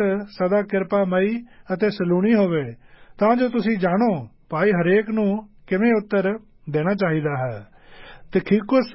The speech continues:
ਜਿਹੜਾ ਪ੍ਰਭੂ ਵਿੱਚ ਪਿਆਰਾ ਭਾਈ ਅਤੇ ਮਾਤਬਰ ਸੇਵਕ ਅਤੇ ਮੇਰੇ ਨਾਲ ਦਾ ਦਾਸ ਹੈ, ਮੇਰਾ ਸਾਰਾ ਹਾਲ ਚਾਲ ਤੁਹਾਨੂੰ ਦੱਸੇਗਾ ਅਤੇ ਮੈਂ ਉਹਨੂੰ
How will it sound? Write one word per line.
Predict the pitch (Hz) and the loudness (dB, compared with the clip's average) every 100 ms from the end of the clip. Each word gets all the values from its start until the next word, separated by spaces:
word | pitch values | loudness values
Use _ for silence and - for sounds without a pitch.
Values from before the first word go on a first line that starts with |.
| 233 202 208 - | 0 0 -6 -4
ਜਿਹੜਾ | 185 226 | 0 2
ਪ੍ਰਭੂ | 220 202 214 247 | 2 0 -2 0
ਵਿੱਚ | 226 220 | 0 -2
ਪਿਆਰਾ | 208 196 180 196 208 | -4 -2 0 2 0
ਭਾਈ | 208 160 170 202 208 - - - 196 | -2 -2 0 -2 -6 -12 -20 -10 -4
ਅਤੇ | 190 202 | 0 0
ਮਾਤਬਰ | 175 208 247 240 | 2 0 0 0
ਸੇਵਕ | 208 190 190 220 214 202 190 202 _ _ 185 | 0 -2 -2 -2 -2 -2 -2 -6 _ _ -6
ਅਤੇ | 175 214 | -2 0
ਮੇਰੇ | 196 196 202 | 2 2 0
ਨਾਲ | 175 180 196 | 0 0 0
ਦਾ | 196 202 175 175 _ - - | 0 0 -2 -6 _ -20 -8
ਦਾਸ | 147 165 220 202 | -2 0 0 0
ਹੈ, | 180 165 196 - - - - | 0 -2 -6 -16 -20 -18 -2
ਮੇਰਾ | 190 233 | 2 2
ਸਾਰਾ | 226 202 196 226 185 | 2 0 2 2 2
ਹਾਲ | 190 190 | 2 0
ਚਾਲ | 208 196 190 185 202 - _ | 0 0 0 0 -4 -10 _
ਤੁਹਾਨੂੰ | - 175 156 160 175 - | -4 -2 -2 -2 -6 -8
ਦੱਸੇਗਾ | 143 160 214 196 147 113 104 - - - - - | -6 -2 2 0 -2 -8 -14 -20 -20 -20 -18 -6
ਅਤੇ | 190 240 214 | 2 4 6
ਮੈਂ | 220 220 | 4 4
ਉਹਨੂੰ | 226 247 220 214 | 2 2 0 -2